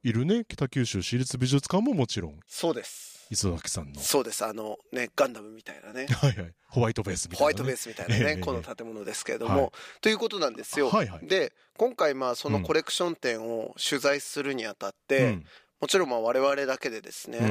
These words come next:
Speaker 1: ん。
Speaker 2: あの、毎度のことのように、
Speaker 1: うん。
Speaker 2: えっと、ご取材するでも、もちろん十分楽しいんですが、
Speaker 1: はい。
Speaker 2: せっかくだったら、
Speaker 1: ええ、ええ。
Speaker 2: これ、磯崎新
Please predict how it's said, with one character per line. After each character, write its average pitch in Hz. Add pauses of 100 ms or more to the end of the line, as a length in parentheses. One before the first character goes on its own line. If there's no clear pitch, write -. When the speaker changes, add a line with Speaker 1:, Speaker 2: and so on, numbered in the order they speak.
(120)
Speaker 1:
ん。 -
Speaker 2:
あ 117
の、 113
毎 123
度 123
の 117
こ -
と 131
の 120
よ 113
う 120
に、 139
Speaker 1:
う 113
ん。 110
Speaker 2:
え 101
っ 85
と、 120
ご 120
取 -
材 131
す -
る 143
で 123
も、 104
も 113
ち -
ろ 139
ん 113
十 120
分 113
楽 127
し -
い 147
ん 110
で 87
す -
が、 113
Speaker 1:
は 104
い。 78 (380)
Speaker 2:
せ -
っ - (120)
か 220
く 294
だ 220
っ - (100)
た 117
ら、 123
Speaker 1:
え 131
え、 -
え 92 (200)
え。 -
Speaker 2:
こ -
れ、 226
磯 202
崎 -
新 120